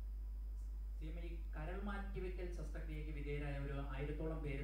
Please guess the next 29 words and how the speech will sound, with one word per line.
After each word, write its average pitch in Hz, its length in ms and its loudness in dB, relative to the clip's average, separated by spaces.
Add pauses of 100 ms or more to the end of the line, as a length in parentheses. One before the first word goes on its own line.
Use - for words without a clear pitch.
സംസ്ഥാനത്തുണ്ട്. 135 580 2 (580)
അവർക്ക് 185 300 2
ഈ - 120 2
ഘട്ടത്തിൽ 156 320 2 (260)
പുറത്തിറങ്ങി 196 640 2
നടക്കാൻ 160 380 0
പറ്റ-, - 220 0 (320)
ആ, - 20 -2 (680)
ആ, - 20 0 (680)
പ-, 180 320 0 (160)
നടക്കാൻ 165 360 2
വയ്യാത്ത 185 360 2
ഒരു 175 120 2
സ്ഥിതിയാണ്. 147 380 2
കാരണം 143 200 0
വെച്ചാൽ 156 240 0
രോഗം 165 220 4 (220)
വ്യാപിപ്പിക്കുമോ 151 560 0
അല്ലെങ്കിൽ 151 220 2
രോഗം 151 240 2
പിടിപെടുമോ 151 400 0 (120)
എന്നൊക്കെ 151 260 0
ഉള്ള 151 180 2
ഒരു 156 100 2 (520)
സംശയം 175 360 2
കാരണം. 147 280 0
അപ്പൊ 170 140 0
അവർക്ക് 180 260 0
ഈ - 40 -2